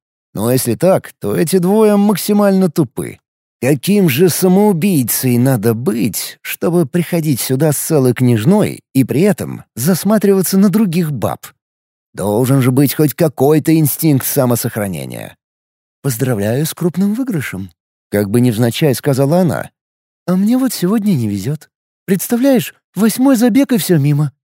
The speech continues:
Как проклял кто-то». То есть она знает о произошедшем в Улье и прямо дает мне об этом понять. Впрочем, чего я удивляюсь? В таких случаях бессмысленно сопротивляться,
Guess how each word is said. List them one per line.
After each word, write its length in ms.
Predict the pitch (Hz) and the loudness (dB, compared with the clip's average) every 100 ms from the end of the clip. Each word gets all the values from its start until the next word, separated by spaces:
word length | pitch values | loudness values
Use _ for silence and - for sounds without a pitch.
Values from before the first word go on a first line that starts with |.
| _ _ | _ _
Как 200 | - - - | -2 -2 0
проклял 460 | 330 302 - 180 135 | 2 2 4 2 2
кто-то». 460 | - 156 175 156 _ _ _ _ _ _ | -2 0 0 -4 _ _ _ _ _ _
То 200 | - 131 | 0 4
есть 240 | 143 131 151 | 4 2 2
она 220 | 143 143 | 2 2
знает 420 | 127 131 165 160 | 2 2 2 0
о 60 | 156 | 0
произошедшем 840 | 170 147 143 - 165 139 185 185 | 0 2 0 0 -2 0 2 2
в 160 | 202 202 | 0 -2
Улье 420 | 95 67 60 - _ | -2 -4 -10 -12 _
и 120 | 135 120 | -2 0
прямо 460 | 120 120 143 165 | 0 0 2 2
дает 340 | 135 123 165 - | 2 2 0 2
мне 200 | 123 127 | 2 2
об 80 | |
этом 220 | 127 165 170 | 2 0 0
понять. 480 | 156 - - - _ _ _ _ | -2 -4 -12 -18 _ _ _ _
Впрочем, 580 | - 233 208 190 131 90 _ - | -4 0 2 2 0 -2 _ -10
чего 240 | 269 294 | -4 0
я 140 | 220 | 0
удивляюсь? 640 | 123 113 98 69 57 - - _ _ _ | 0 -2 -2 -6 -10 -14 -16 _ _ _
В 60 | |
таких 340 | - 151 180 143 | -2 -2 0 -2
случаях 500 | 185 208 - 113 110 | -2 -4 -2 -4 -2
бессмысленно 720 | 139 185 165 214 - 190 196 | -2 -2 0 -2 0 0 0
сопротивляться, 920 | 180 175 170 175 131 85 - 65 | -2 -6 -2 0 0 -2 -6 -12